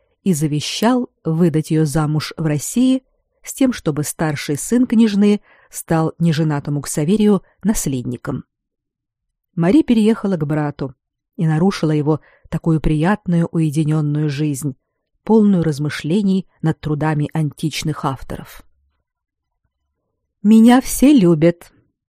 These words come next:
и ты тоже привыкнешь», заявила Мари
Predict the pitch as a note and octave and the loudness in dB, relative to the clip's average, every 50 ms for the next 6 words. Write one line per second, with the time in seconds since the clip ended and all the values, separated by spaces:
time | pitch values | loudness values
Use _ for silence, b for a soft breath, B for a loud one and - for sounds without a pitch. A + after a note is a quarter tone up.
0 | _ _ D4+ D4 - - F3+ - - E3 D#3 E3 E3+ - E3+ E3 D#3 D#3+ D#3+ - | _ _ -2 -2 2 0 0 2 2 2 2 2 0 0 0 0 2 0 0 0
1 | - E3 D#3+ D#3 - - - - _ _ _ _ E3+ D#3 E3+ E3 D#3+ D#3 D#3+ D#3+ | 0 0 0 0 -2 -8 -14 -18 _ _ _ _ -2 0 2 2 2 2 0 0
2 | D#3+ D#3 D#3 D#3 F3+ A#3 C4+ - | 0 0 0 0 0 0 0 -2